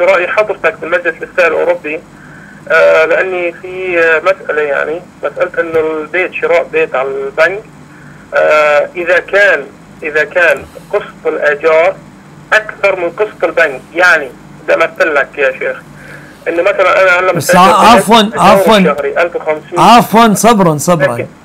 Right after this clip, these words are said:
Speaker 2: عفوا،
Speaker 1: نعم.
Speaker 2: عفوا. لا تجعل أهل العلم يصطدمون ببعضهم البعض. إذا كنت تريد أن تسأل
Speaker 1: نعم.
Speaker 2: السؤال، اسأل السؤال
Speaker 1: نعم.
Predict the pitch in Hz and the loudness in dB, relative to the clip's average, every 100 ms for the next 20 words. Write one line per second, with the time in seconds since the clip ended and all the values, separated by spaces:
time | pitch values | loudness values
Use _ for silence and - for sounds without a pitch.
0 | - - - - 233 196 165 139 127 147 | -20 -20 -8 2 2 4 -2 -2 -2 -4
1 | 120 - - 202 196 - 135 123 123 - | -4 -12 -8 -2 -2 -2 -8 -8 -14 -20
2 | - - - - - - - 175 240 294 | -20 -20 -20 -20 -20 -20 -4 0 4 4
3 | 294 277 247 254 - - 226 214 180 180 | 4 2 -2 -6 -18 -2 2 4 6 6
4 | 185 175 170 - 180 160 165 165 214 202 | 4 4 2 0 -2 0 0 0 -2 0
5 | 170 151 151 151 156 202 185 147 139 135 | 0 -2 -4 -4 -2 0 0 0 0 -2
6 | 170 151 143 131 101 - - - - 180 | 0 -2 -2 -4 -8 -12 -20 -20 -12 -4
7 | 214 233 359 370 175 190 254 254 175 175 | -2 -2 -4 -4 -2 -2 -2 -2 -4 -4
8 | 226 240 196 160 - 180 156 151 151 147 | -4 -4 -2 -4 -6 -4 0 0 0 -6
9 | - - - - - - 403 415 349 269 | -16 -20 -20 -20 -20 -10 -4 -4 -2 -4
10 | 240 - - 117 233 - 247 131 | -4 -6 0 4 4 2 0 -4